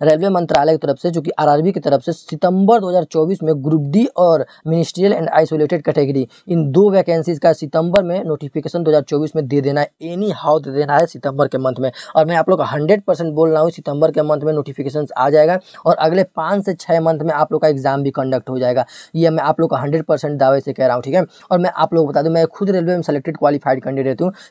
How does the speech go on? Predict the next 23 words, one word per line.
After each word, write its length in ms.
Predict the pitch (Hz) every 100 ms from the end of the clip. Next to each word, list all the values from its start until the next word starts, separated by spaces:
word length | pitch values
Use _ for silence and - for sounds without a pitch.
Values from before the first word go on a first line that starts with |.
| 165
मेरा 140 | 175
रेलवे 300 | 147 147 165
में 160 | 190 139
दो 140 | 165
दो 100 | 175
बार 140 | 190 170
मेडिकल 300 | 151 139 139
हो 100 | 135
चुका 200 | 135 127
है, 60 |
ठीक 140 | 127 151
है। 140 | 180 - _
और 100 | 165
मेडिकल 420 | 160 160 160 165 226
कैसे 460 | 165 151 240 214
रेलवे 320 | 165 165 160
में 80 | 160
होती 240 | 147 143 170
है, 80 | 143
क्या 120 | 139
कुछ 220 | 147 220
रहता 240 | 196 151
है, 100 | 143